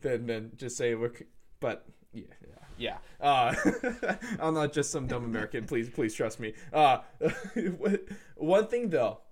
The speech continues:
one thing, even in the loss, I would like to highlight, uh, one of the bigger highlights of this game was Gold Coast's ruck, actually, because this is a depleted, injured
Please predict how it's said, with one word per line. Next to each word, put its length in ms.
one 200
thing, 280
even 460
in 100
the 80
loss, 420
I 80
would 200
like 240
to 100
highlight, 600
uh, 160
one 200
of 60
the 60
bigger 320
highlights 380
of 100
this 180
game 240
was 320
Gold 260
Coast's 400
ruck, 500
actually, 380
because 480
this 200
is 200
a 120
depleted, 640
injured 520